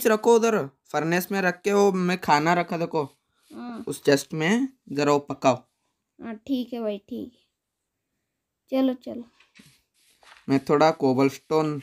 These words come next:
Speaker 1: तोड़ के लाता हूँ पहले। क्या?
Speaker 2: हाँ।
Speaker 1: भाई?
Speaker 2: हाँ भाई, हाँ।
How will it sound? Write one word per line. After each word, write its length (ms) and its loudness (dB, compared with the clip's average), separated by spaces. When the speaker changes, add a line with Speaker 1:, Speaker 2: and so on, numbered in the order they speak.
Speaker 1:
तोड़ 180 2
के 160 -4
लाता 320 -2
हूँ 100 -10
पहले। 240 -6
क्या? 240 2
Speaker 2:
हाँ। 880 -14
Speaker 1:
भाई? 360 2
Speaker 2:
हाँ 200 -10
भाई, 180 -10
हाँ। 180 -14